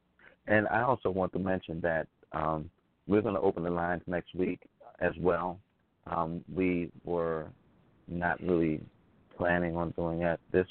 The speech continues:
week, um, but I guess it's only fair. If you think so, Arlene, you want to give them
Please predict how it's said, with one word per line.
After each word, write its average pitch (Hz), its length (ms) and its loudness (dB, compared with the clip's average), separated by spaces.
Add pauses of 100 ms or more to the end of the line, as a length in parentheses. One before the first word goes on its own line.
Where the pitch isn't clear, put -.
(120)
week, 95 240 0 (680)
um, 85 340 0
but 87 140 4
I 85 140 4
guess 98 260 2 (220)
it's 92 260 2
only 95 280 0 (140)
fair. 98 360 4 (1120)
If - 180 -4
you 95 100 0
think 92 240 -2 (100)
so, 92 360 4
Arlene, 87 420 -2
you 85 60 -2
want 80 220 -2
to 76 140 -4 (260)
give 90 200 2
them 85 260 -2